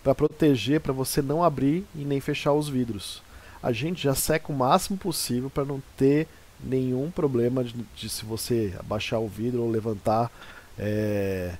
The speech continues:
estragar o filme. Por que que estraga? Porque na hora que ele s-, desce e sobe, eh, tem uma borracha. Então pode ser que ainda não grudou totalmente o,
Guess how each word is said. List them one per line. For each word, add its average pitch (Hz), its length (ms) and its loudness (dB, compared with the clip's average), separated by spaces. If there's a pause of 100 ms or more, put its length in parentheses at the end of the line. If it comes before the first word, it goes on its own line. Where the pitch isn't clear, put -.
(880)
estragar 127 480 6
o 135 60 4
filme. 98 420 -4 (100)
Por 254 120 2
que 240 140 4
que - 100 8
estraga? 104 400 6
Porque - 160 -6
na 180 140 2
hora 202 180 6
que - 120 0
ele 185 100 4
s-, - 300 -2
desce 156 440 6
e 123 40 -4
sobe, 165 540 2 (580)
eh, 123 100 2
tem 160 120 4
uma 156 80 10
borracha. 143 640 4 (520)
Então 147 220 2
pode 160 240 2
ser 147 260 4
que - 120 2
ainda 143 380 4
não 185 400 4 (260)
grudou 151 600 4 (340)
totalmente 143 720 4
o, 107 420 0